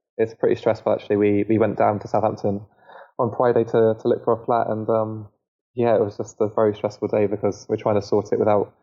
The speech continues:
having to go back to Southampton over and over again to, um, to see, like, property. So, yeah, especially near Christmas, it's just not ideal, but, uh, I guess it's a sacrifice that I,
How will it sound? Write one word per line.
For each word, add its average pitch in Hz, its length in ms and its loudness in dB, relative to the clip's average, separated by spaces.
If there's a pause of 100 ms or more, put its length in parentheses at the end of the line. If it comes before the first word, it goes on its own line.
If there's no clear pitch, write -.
(320)
having 117 220 -2
to - 60 -10
go 104 160 2
back 107 180 0
to 113 60 -4
Southampton 107 480 -2
over 104 120 -2
and 107 80 2
over 107 180 2
again 104 320 0 (120)
to, 104 200 2
um, 101 240 -2 (520)
to - 80 -8
see, 107 320 0 (320)
like, 110 140 0
property. 107 340 -2
So, 104 380 0 (580)
yeah, 107 160 2
especially 104 380 -2
near 101 100 2
Christmas, 101 420 -2
it's - 140 -6
just - 280 -6
not 107 220 -2
ideal, 104 320 2
but, - 160 0
uh, 104 300 -2 (640)
I 113 60 4
guess 208 120 0
it's - 140 -6
a - 40 -4
sacrifice - 560 -2
that - 120 -4
I, 104 100 2